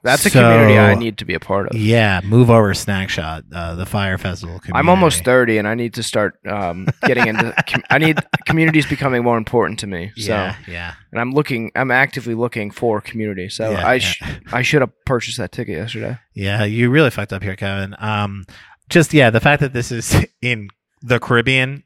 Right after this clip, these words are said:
Speaker 2: and the location is Caribbean Sea, which just, yeah, to your point, is literally anywhere in the Caribbean islands.
Speaker 1: Who knows?
Speaker 2: In, you know, including, you know, or not limited to Cuba, Jamaica, Haiti, Puerto Rico, Saint Lucia, Barbados, you know,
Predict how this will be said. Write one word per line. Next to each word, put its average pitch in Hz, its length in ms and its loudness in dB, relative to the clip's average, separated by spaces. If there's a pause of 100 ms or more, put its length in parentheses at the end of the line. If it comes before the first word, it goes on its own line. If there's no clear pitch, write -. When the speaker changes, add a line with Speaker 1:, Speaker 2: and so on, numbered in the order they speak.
Speaker 2:
and 110 200 -6
the 101 60 -8
location 107 500 -4
is 101 200 -8
Caribbean 107 640 -4
Sea, 120 500 -6
which 104 280 -10
just, 107 280 -6
yeah, 92 300 -4
to - 180 -8
your 98 80 -2
point, 104 300 -4
is 90 160 -10 (240)
literally 98 360 -8 (120)
anywhere 113 720 0
in 104 100 -4
the 101 80 -10
Caribbean 107 640 -6
islands. 120 680 -12 (120)
Speaker 1:
Who 123 100 -4
knows? 107 280 -2
Speaker 2:
In, 110 300 -8
you 123 100 -2
know, 98 80 -2
including, 98 580 -2 (300)
you 104 80 -10
know, 90 220 -6 (180)
or 107 140 -4
not 107 200 -4
limited 110 360 -4
to 110 400 -2 (600)
Cuba, 113 300 2
Jamaica, 104 600 0
Haiti, 107 360 -4
Puerto 101 300 -2
Rico, 104 720 -2
Saint 101 260 -8
Lucia, 101 360 -2
Barbados, 98 880 -4
you 110 100 -10
know, 90 220 -10